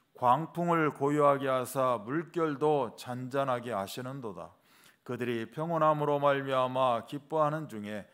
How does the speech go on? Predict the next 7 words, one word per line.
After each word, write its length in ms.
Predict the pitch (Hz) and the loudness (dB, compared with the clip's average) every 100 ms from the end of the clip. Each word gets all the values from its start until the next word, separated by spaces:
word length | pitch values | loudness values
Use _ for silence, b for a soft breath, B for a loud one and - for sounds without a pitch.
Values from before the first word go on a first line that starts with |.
| b b b 113 | b b b -4
여호와께서 1120 | 117 120 123 117 127 110 123 117 101 90 - | 0 0 0 -2 -8 -6 -6 -4 -6 -10 -12
그들이 420 | - 147 170 160 135 | -10 -4 -2 -2 -2
바라는 500 | 135 127 123 131 120 | -2 -2 -2 -4 -8
항구로 960 | 131 156 151 120 120 147 151 151 B B B - | -6 -6 -6 -6 -4 -2 -2 -6 B B B -14
인도하시는도다." 1800 | 120 113 117 107 107 98 127 - 143 151 170 143 92 90 85 80 80 90 | -12 -10 -8 -6 -6 -8 -10 -10 -10 -10 -10 -10 -10 -10 -10 -12 -16 -18
아멘. 760 | 90 90 90 98 104 101 95 87 b b b b b b b b _ | -12 -10 -8 -8 -8 -8 -10 -14 b b b b b b b b _
위험천만 1600 | 104 135 180 185 208 196 185 - - 196 196 185 170 170 185 127 | -12 -4 0 2 2 0 -4 -6 -6 -4 -2 -2 0 2 2 -2